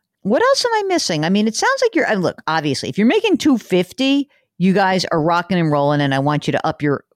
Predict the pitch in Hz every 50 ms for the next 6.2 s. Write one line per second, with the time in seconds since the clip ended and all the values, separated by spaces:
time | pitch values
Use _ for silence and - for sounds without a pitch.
0 | _ _ - 170 160 151 151 143 143 143 135 120 - 175 147 139 - - 131 131
1 | 127 - 135 120 131 127 - - 127 120 120 - - 127 - _ - 120 110 110
2 | 110 - 120 113 - 95 82 - - - _ _ 180 190 190 - - 254 285 277
3 | 262 262 254 233 - 220 185 - - 202 208 185 - 214 214 202 - - 202 175
4 | - - 190 180 170 - 170 160 160 220 262 - - 180 170 160 151 - 185 180
5 | 170 165 151 170 160 156 - - - - 180 202 208 - - 139 123 - - -
6 | 120 107 -